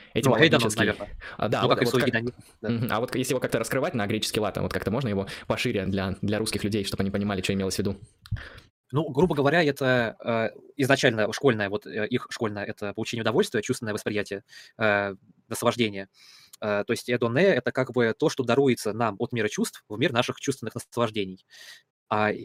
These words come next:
Speaker 1: это соотносится, опять-таки, с очень важным термином, э, э, апюстеременус, что значит, э, непредвзятость, э, спокойствие души, которая не должна была колыхаться никакими негативными, э, чувствами и эмпирикой, которые поступали к нам. То есть соот-, соотнести свой разум, как бы своё чувственное удовольствие вот с таким вот приятным получением,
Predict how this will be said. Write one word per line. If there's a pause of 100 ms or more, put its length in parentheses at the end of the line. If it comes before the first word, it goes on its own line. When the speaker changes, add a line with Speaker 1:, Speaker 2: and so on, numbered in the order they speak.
(200)
Speaker 1:
это
соотносится,
опять-таки,
с
очень
важным
термином,
э, (520)
э,
апюстеременус,
что
значит,
э,
непредвзятость,
э, (340)
спокойствие
души, (320)
которая (300)
не
должна
была
колыхаться
никакими
негативными, (160)
э, (420)
чувствами
и (240)
эмпирикой,
которые
поступали
к
нам. (540)
То
есть
соот-, (120)
соотнести
свой
разум,
как
бы
своё
чувственное
удовольствие
вот
с
таким
вот
приятным
получением,